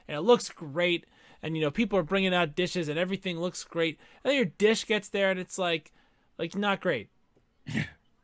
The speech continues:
Speaker 1: You know what I mean? But everything looks aw-, but it looks incredible, right?
Speaker 2: Oh, yeah.
Speaker 1: And you
Speaker 2: Mm-hmm.
Speaker 1: try it, and it's, uh, it's not great.
Speaker 2: No, no, I
Speaker 1: But
Speaker 2: would
Speaker 1: it
Speaker 2: not
Speaker 1: looks
Speaker 2: come back here.
Speaker 1: insane, right? It looks
Speaker 2: Yeah.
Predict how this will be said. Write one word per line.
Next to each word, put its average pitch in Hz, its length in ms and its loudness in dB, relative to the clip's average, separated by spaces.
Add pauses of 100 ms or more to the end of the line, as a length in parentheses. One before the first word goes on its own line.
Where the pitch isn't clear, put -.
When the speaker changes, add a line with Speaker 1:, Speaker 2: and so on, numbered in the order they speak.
(1600)
Speaker 1:
You 190 80 0
know 214 60 4
what 214 100 8
I 208 80 8
mean? 214 200 4
But 196 100 6
everything 254 300 10
looks 262 380 8
aw-, 277 300 12
but 202 140 6
it 185 40 6
looks 233 320 8
incredible, 220 500 6
right? 170 280 4
Speaker 2:
Oh, - 20 -6
yeah. 120 280 -2 (120)
Speaker 1:
And 104 200 -8
you 180 120 0
Speaker 2:
Mm-hmm. 156 60 -6
Speaker 1:
try 247 360 8
it, - 220 2 (240)
and 165 120 -4
it's, 165 140 -4
uh, 165 160 0
it's 143 140 -10
not 170 160 -4
great. - 260 -6 (320)
Speaker 2:
No, 190 380 -16
no, 196 240 -12 (100)
I - 100 -16
Speaker 1:
But 185 140 4
Speaker 2:
would - 20 0
Speaker 1:
it 202 100 2
Speaker 2:
not - 20 6
Speaker 1:
looks 240 200 8
Speaker 2:
come 214 100 0
back 208 120 0
here. 190 120 -4
Speaker 1:
insane, 220 480 0
right? 175 360 -4 (200)
It 202 100 -4
looks 220 200 0
Speaker 2:
Yeah. 208 60 -2